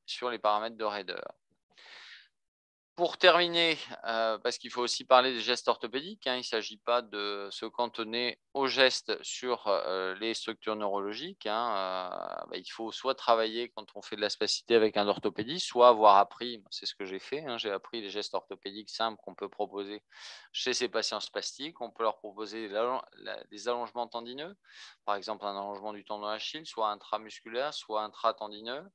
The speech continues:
Euh, des sections tendineuses. Sur les, euh, griffes d'orteil, très souvent, on propose des théotomies des fléchisseurs.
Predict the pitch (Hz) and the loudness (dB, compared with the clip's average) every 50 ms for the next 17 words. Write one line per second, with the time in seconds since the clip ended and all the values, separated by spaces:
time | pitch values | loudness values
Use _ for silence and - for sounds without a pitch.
0 | _ _ - - - - - - - - _ - - 101 98 98 120 120 - - | _ _ -20 -20 -18 -18 -20 -20 -20 -20 _ -6 -6 -4 -2 -2 0 0 0 0
1 | 135 117 - - 131 110 127 127 131 139 156 170 190 202 196 175 156 - - - | -2 -6 -6 -8 -6 -4 -4 -4 -4 -4 -8 -8 -8 -10 -12 -14 -14 -14 -14 -10
2 | - 127 123 120 117 117 117 113 104 98 98 95 92 90 90 - - - - - | -4 -2 -2 -2 0 -2 0 0 0 0 -2 -2 -4 -6 -8 -8 -8 -10 -10 -10
3 | - - - - - - 117 107 113 139 143 135 135 135 135 - - 135 139 135 | -12 -12 -14 -14 -16 -18 -16 -10 -8 -8 -6 -2 -2 -2 -2 -2 -6 -6 -6 -6
4 | - - 117 110 - - 123 117 117 123 123 123 120 - - 117 101 - - 110 | -8 -8 -10 -8 -8 -8 -10 -6 -2 2 2 2 2 0 -4 -10 -12 -8 -10 -10
5 | 104 - 113 117 101 101 107 107 101 - - - _ _ - 156 156 151 139 - | -10 -8 -10 -10 -10 -8 -10 -10 -10 -12 -14 -18 _ _ -8 -6 -6 -6 -6 -6
6 | 147 135 131 131 131 123 120 - - 120 117 - - 120 - - 135 135 151 170 | -8 -8 -8 -8 -6 -6 -6 -6 -6 -8 -8 -8 -8 -10 -8 -6 -4 -2 -2 -2
7 | 190 | -4